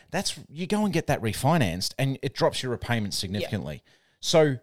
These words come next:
Speaker 1: and, and I'm not saying to someone they should go and do that, go seek independent financial advice. I'm not a financial advisor, but my point is that you, there are levers that the individual can pull to alleviate the financial stress that an interest rate rise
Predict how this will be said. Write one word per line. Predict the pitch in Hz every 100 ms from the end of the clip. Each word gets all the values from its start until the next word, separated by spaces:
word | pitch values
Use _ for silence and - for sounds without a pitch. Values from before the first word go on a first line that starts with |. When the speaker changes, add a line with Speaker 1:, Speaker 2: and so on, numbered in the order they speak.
| -
Speaker 1:
and, | 156
and | 156 175
I'm | 185
not | 185 120 -
saying | - 147 139
to | 123
someone | 139 120
they | 107
should | -
go | 101 107
and | 98
do | 135
that, | 127
go | - 120
seek | - 120 -
independent | 110 104 110 98 -
financial | 101 95 98
advice. | 87 104 104 -
I'm | 104
not | 101
a | 98
financial | 101 95 92 98
advisor, | 95 127 104
but | 95 123
my | 127
point | - 156 156
is | 135 120
that | 107
you, | 107 123 147
there | - 127 135
are | 156 147
levers | 117 123 120 98
that | 113 104
the | 110
individual | 110 95 123 147 147
can | - 110
pull | - 90 90 - _ _ _ -
to | - 139
alleviate | 117 113 135 139 131 113 101 -
the | 107 104 98
financial | - 107 110 113 95
stress | - - 131 107 -
that | 101
an |
interest | 107 98 -
rate | 104 -
rise | 98 95 90 90 -